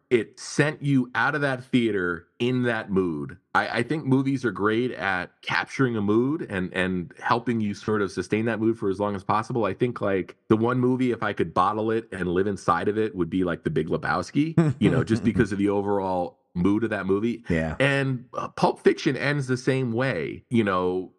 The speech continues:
Speaker 1: Vincent Vega's alive. Uh, Jules has decided to walk the earth. And you get sent out on Surf Wi-, Rider, which is just such a cool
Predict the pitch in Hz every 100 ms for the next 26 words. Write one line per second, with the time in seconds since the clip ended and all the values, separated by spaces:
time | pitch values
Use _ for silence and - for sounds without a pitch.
0 | 104 104 123 139 120 117 123 113 107 95
1 | 90 90 92 95 98 - _ 87 92 107
2 | 113 113 110 98 95 104 98 104 101 98
3 | 92 82 90 98 - 87 87 87 87 95
4 | _ - 127 120 120 - _ - 113 131
5 | 127 135 123 120 113 98 131 131 117 95
6 | 90 95 90 90 92 - 98 131 131 120
7 | 113 - - - 120 117 113 107 98